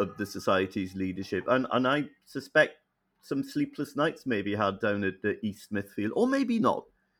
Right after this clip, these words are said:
maybe not. Who knows? The, but the, the, the leadership commission and how that goes about its work,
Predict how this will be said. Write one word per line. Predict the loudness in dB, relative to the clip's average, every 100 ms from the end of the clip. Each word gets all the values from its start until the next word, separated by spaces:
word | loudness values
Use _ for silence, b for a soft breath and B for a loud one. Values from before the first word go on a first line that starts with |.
| _ _ -4
maybe | -4 -2 -2
not. | -2 -4
Who | -2 0
knows? | 0 0 -4 -6
The, | -2
but | 0 0 2
the, | 2 2
the, | 2 2 2
the | 4
leadership | 6 4 2 -2 0
commission | -2 0 -2 -4 -2
and | -2 -2
how | 0 0
that | 2 0 -2
goes | -6 -4
about | -4 -4 -2
its | -8 -4
work, | -2 -2 -2 -8